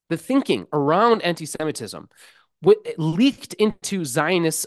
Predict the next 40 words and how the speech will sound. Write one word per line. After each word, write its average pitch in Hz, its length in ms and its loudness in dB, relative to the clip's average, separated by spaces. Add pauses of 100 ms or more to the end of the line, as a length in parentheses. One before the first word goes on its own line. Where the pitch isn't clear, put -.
own 165 300 0
worldview. 135 680 -2
I 160 40 -6
mean, 190 120 -2
I 196 80 -2
don't 254 240 -4
think 247 140 -8
this 196 160 -8
is 135 180 -10
a 120 60 -8
surprise. 127 720 0
Like, 131 280 -4 (280)
you 170 80 2
know, 165 80 4
they 202 240 2
internalized 156 840 0
this 196 200 -4
Jew 294 200 4
hatred. - 460 -8 (260)
The 165 80 -6
Zionists 214 460 0
themselves, 147 540 0
many 202 280 -2
of 214 80 -2
the 180 80 -2
early 180 260 -2
Zionists, 131 480 -8
like 151 260 -2
Theodor 170 300 2
Herzl, 143 400 -4 (260)
like 175 240 2
Arthur 175 320 0
Rupin, 165 400 0 (240)
like 180 240 -2
Max 160 360 -2
Nordau, 151 380 0 (200)
like 170 200 0
J 180 120 2
F 165 140 -2
Jabotinsky, 156 680 -2